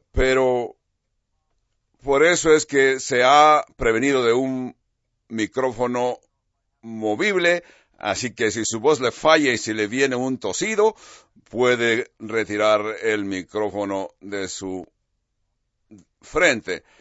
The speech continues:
Así pues, dice, "Mientras que yo tenga esta voz, continuaré predicando el evangelio, el evangelio del Señor Jesucristo". Y dice, Vamos a la presencia del Señor en oración, diciendo, 'Señor,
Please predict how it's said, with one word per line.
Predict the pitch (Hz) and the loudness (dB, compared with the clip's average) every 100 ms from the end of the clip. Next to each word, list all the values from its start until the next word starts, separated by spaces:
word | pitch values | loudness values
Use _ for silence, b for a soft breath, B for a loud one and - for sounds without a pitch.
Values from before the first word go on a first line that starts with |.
| b | b
Así | - 110 151 | -8 -4 -4
pues, | - 135 113 | 0 0 0
dice, | 101 127 117 117 | -2 -4 0 0
"Mientras | 110 110 107 101 | 0 -4 -4 -6
que | 113 | -2
yo | 135 | 0
tenga | 151 175 185 170 | 0 -2 0 2
esta | 170 - | 2 0
voz, | 151 123 127 | 0 0 -2
continuaré | 120 110 113 110 151 | -6 -6 -4 -2 -2
predicando | 117 143 151 - 147 131 120 117 117 B B B B - | 0 0 0 2 2 2 0 0 0 B B B B -2
el | 110 | 2
evangelio, | 135 123 139 139 135 143 _ | 4 4 4 4 2 -4 _
el | 104 117 | -2 2
evangelio | 156 120 127 147 135 | 2 0 2 2 2
del | 117 98 | 0 -4
Señor | 113 120 | -6 -8
Jesucristo". | 98 101 - 101 - 82 73 B B B B _ _ | -10 -12 -8 -8 -8 -10 -12 B B B B _ _
Y | 110 | -6
dice, | 120 104 101 98 - _ _ _ - | -6 -4 -4 -4 -8 _ _ _ -2
Vamos | 160 180 151 | 0 2 2
a | |
la | 139 | 0
presencia | - 117 147 143 131 | -2 -4 -2 -2 -2
del | 120 | -4
Señor | 117 120 156 170 - | -4 -2 0 0 0
en | 113 139 135 | 2 2 2
oración, | 135 123 - 113 98 | 2 0 -2 -6 -6
diciendo, | 90 - 175 196 190 185 180 B B | -8 -2 0 0 -2 -4 -6 B B
'Señor, | - - 117 123 123 127 123 | -8 -4 -2 0 0 0 -2